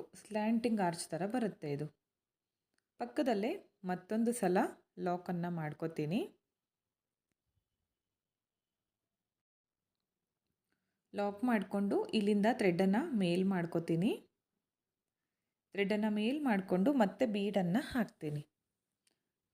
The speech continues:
ನೀಡಲ್ನಿಂದ ಥ್ರೆಡ್‌ಗೆ ಬೀಡನ್ನು ಪಾಸ್ ಮಾಡಬೇಕು. ಬೀಡ್ ಲಾಕ್. ಸೂಜಿ ಮೇಲೆ ಒಂದು ಸಲ ಥ್ರೆಡ್ಡನ್ನು ಸುತ್ಕೊಂಡು ಸ್ಟ್ರೇಟಾಗಿಟ್ಟು ನೀಡಲ್ನ ಚುಚ್ಚಿ ದಾರನ ಮೇಲ್ ತಂದು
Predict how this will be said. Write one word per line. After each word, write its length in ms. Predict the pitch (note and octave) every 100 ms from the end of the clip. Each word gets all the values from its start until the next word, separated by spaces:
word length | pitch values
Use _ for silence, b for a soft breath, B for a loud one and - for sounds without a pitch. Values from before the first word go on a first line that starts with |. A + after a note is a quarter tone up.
| _ _ _ _ _ A#3
ನೀಡಲ್ನಿಂದ 560 | C4+ C#4+ C4 A3 F#3+ B3+ E4
ಥ್ರೆಡ್‌ಗೆ 360 | A3 F3 E3+ D4+ A#3
ಬೀಡನ್ನು 440 | F#3+ F#3 F3+ F3+ C#4 -
ಪಾಸ್ 240 | F3+ F3+ -
ಮಾಡಬೇಕು. 500 | F#3+ E3+ D#3+ D#3+ - E4 A4 - _ _ _ _ _ _ _ _ -
ಬೀಡ್ 260 | E3 E3 E3
ಲಾಕ್. 300 | E3+ A#3+ E4 - _ _ _ _ -
ಸೂಜಿ 260 | A3 A#3+ A#3+
ಮೇಲೆ 220 | G3 F3+ B3 B3
ಒಂದು 120 | F#3 F#3+
ಸಲ 200 | F3+ F3+
ಥ್ರೆಡ್ಡನ್ನು 400 | E3+ E3 G3 A3+ A#3
ಸುತ್ಕೊಂಡು 540 | F3+ - E3 E3 D#3+ B3 G4+ b b b _ -
ಸ್ಟ್ರೇಟಾಗಿಟ್ಟು 920 | - G3+ G#3+ B3+ A#3+ F#3 E3+ - B3+ G4
ನೀಡಲ್ನ 420 | G#3+ F3+ F3 F3 F3 E3+
ಚುಚ್ಚಿ 340 | D#3 - B3 A4 G4+ G3
ದಾರನ 360 | F3 E3+ E3+ E3
ಮೇಲ್ 240 | F3 B3+ D4+ G3+
ತಂದು 320 | E3+ D#3